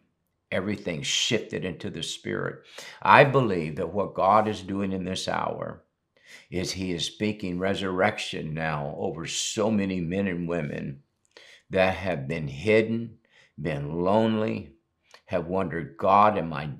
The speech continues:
done?" And the Lord is saying, "No, I didn't bury you. I planted you." And anything that's planted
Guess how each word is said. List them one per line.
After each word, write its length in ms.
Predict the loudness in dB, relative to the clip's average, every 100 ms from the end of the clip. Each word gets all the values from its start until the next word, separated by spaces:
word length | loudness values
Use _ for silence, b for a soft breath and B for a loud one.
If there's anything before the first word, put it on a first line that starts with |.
| -2
done?" 480 | 2 4 4 0 -2
And 160 | -4
the 80 | -4
Lord 360 | -2 2 2 0
is 160 | -6
saying, 480 | -8 -6 -6 -4 -4
"No, 580 | -6 -6 -6 -6 -8 -14 _ _ _ _ _ _ _ _ _ _ _ _ _ _ _ _
I 160 | -14 -6
didn't 300 | -2 -2 -2
bury 340 | -4 -4 -4
you. 460 | -6 -4 -4 -4 -6 -10 _ _ _ _ _ _ _ _ _ -16
I 140 | -14
planted 800 | -14 -10 -2 0 0 -4 -12 -14
you." 240 | -18 -20 -20 _ _ _ _ _ _ _ _ _ _ _ _ _ _ _
And 200 | -12 -10 -4
anything 480 | 0 0 0 -4 -4
that's 240 | -8 -10
planted 600 | -16 -14 -14 -16 -18 -18